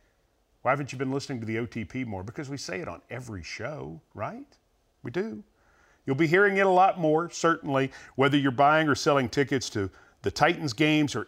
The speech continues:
any live event in Nashville. SeatGeek is the place to do it. SeatGeek, the new official ticketing partner of the Tennessee Titans, so Titans fans can fan. Let's talk about you and the N F L. This past weekend, Charles Davis had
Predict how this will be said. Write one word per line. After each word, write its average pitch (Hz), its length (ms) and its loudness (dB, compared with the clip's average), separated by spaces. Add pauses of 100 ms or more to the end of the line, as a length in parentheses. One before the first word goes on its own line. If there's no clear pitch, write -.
any 196 300 0
live 143 340 4
event 127 340 -2
in 120 160 -4
Nashville. 123 480 -2
SeatGeek 160 680 -2
is 127 160 -6
the 117 80 -6
place 117 320 -2
to 110 100 -8
do 135 200 0
it. - 180 -4 (300)
SeatGeek, 131 500 0
the 120 80 -6
new 110 120 0
official 151 440 -2
ticketing 110 440 -4
partner 120 440 -2
of 92 100 -10
the 95 80 -12
Tennessee 110 400 -6
Titans, 131 540 -4 (220)
so 123 180 -10
Titans 135 540 -10
fans 104 640 -12 (160)
can 110 180 -12
fan. 64 540 -16 (720)
Let's 160 160 -2
talk 233 260 4
about 196 400 2
you 185 280 0
and 170 160 0
the 165 180 4
N 175 100 2
F 175 180 0
L. 131 360 2 (120)
This 131 200 -4
past 175 500 0
weekend, 151 640 -2
Charles 151 460 0
Davis 139 480 0
had 120 540 2